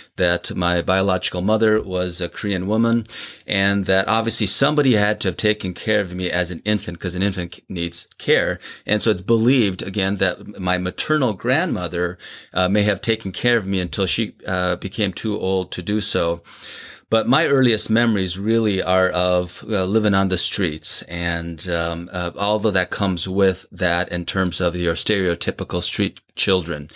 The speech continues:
hunger, disease, um, uh, fear, abuse, uh, uh, parasites. You know, there were times I remember coughing and gagging and pulling worms out of my mouth 'cause the worms were leaving me, p-,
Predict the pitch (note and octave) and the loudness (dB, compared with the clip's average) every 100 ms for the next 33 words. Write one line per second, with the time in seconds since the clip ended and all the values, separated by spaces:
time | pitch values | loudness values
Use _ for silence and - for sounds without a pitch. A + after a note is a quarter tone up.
0 | - - - - G#2 G2 G2 G2 F#2 - | -14 -16 -10 -2 0 2 4 4 0 -6
1 | _ _ _ - F2 F2+ G2 G2 F#2 - | _ _ _ -2 0 2 2 2 2 -2
2 | - - - D#2 D#2 D#2 D2 _ - - | -4 -6 -14 -12 -12 -14 -18 _ -12 -12
3 | - - - F2 D#2 E2 - - A2+ G2 | -12 -20 -6 -2 -2 -4 -8 0 2 4
4 | F#2+ F2 - D#2+ F2 G2 F#2+ - - - | 2 0 -6 -6 -2 0 2 0 0 -2
5 | - - E2+ E2 E2 E2+ - - F#2 E2 | -4 -12 -14 -14 -14 -16 -20 -8 -4 -2
6 | E2 - A2+ A2 - G#2+ G#2+ G#2 - F2+ | -4 -2 0 2 2 2 2 0 -2 -2
7 | E2+ F2+ F2+ F#2+ F#2+ F#2 F#2 F#2+ F2+ - | 0 0 0 0 2 2 0 0 -2 -2
8 | F#2+ G2 G#2+ G2+ F2 F2+ G2 G#2 F2 - | -2 0 -2 -2 -2 0 0 0 -2 0
9 | G#2+ F2+ F2 G2+ G2 G2+ G2+ F#2+ F#2 G2+ | 0 2 2 0 2 2 2 2 2 0
10 | - F#2+ F2 F#2 A#2 B2+ G2+ F#2 F#2 F2+ | 0 -2 0 0 2 4 4 2 0 0
11 | F#2 F#2+ - | -2 -2 -4